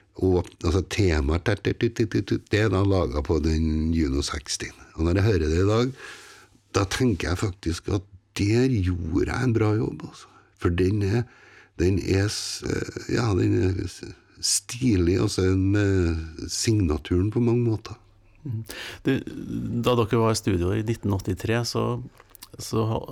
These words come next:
Speaker 2: had-, hadde dere fått et sånn skikkelig gjennombrudd med Dans med meg. Eh,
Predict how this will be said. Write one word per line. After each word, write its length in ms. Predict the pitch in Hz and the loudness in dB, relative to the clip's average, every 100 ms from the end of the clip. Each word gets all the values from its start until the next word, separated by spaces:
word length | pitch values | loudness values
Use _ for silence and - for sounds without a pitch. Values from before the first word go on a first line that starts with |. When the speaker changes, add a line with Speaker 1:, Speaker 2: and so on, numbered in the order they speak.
| 117 | -4
Speaker 2:
had-, 220 | 110 - 131 | -4 -4 -10
hadde 280 | - 110 104 - | -6 -4 -4 -8
dere 360 | 104 - 98 | -10 -6 -4
fått 200 | - 92 | -2 -2
et 240 | 95 - 113 | -4 -6 -10
sånn 260 | 104 98 | -6 -2
skikkelig 320 | - 117 95 104 | -2 0 0 2
gjennombrudd 520 | 104 90 82 87 - | 2 0 -2 -4 -2
med 320 | 95 90 85 - _ - | -2 -2 -6 -14 _ -20
Dans 340 | - 113 95 90 | -14 -4 -2 -2
med 160 | 104 | -2
meg. 200 | 92 87 87 - _ _ | -2 -2 -6 -16 _ _
Eh, 500 | - 117 101 101 101 | -8 -4 -2 -2 -2